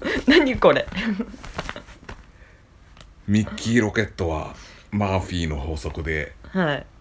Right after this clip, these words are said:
Speaker 2: 二着。
Speaker 1: どんなんだろう。
Speaker 2: ぐらいにはなるかなと。
Speaker 1: なんだろう。あの、クリスマス期間だからミッ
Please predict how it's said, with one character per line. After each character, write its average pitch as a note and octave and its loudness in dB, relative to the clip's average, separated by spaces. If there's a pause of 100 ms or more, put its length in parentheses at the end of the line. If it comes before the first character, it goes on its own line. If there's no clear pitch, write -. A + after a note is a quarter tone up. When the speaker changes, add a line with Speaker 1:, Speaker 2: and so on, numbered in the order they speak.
(280)
Speaker 2:
二 A2+ 2
着。 - 0 (1080)
Speaker 1:
ど G3 -4
ん A#3 0
な E3+ 4
ん C3+ 0
だ B2+ -4
ろ A#2 -8
う。 - -18 (1120)
Speaker 2:
ぐ G2 2
ら F#2+ 4
い F#2+ 2
に E2 -2
は D#2+ -4
な F#2+ -4
る F#2+ -4
か F#3+ 0
な C3 -2
と。 - -12 (200)
Speaker 1:
な A3 6
ん G3 6
だ E3 2
ろ D3 -4
う。 B2+ -8 (200)
あ - -4
の、 F3 4
ク G#3+ 2
リ A3+ 4
ス A3 0
マ A#3 6
ス A3+ -2
期 - -6
間 G3 8
だ D#3+ 4
か E3 6
ら D3+ 6
ミ G3+ 4
ッ - -18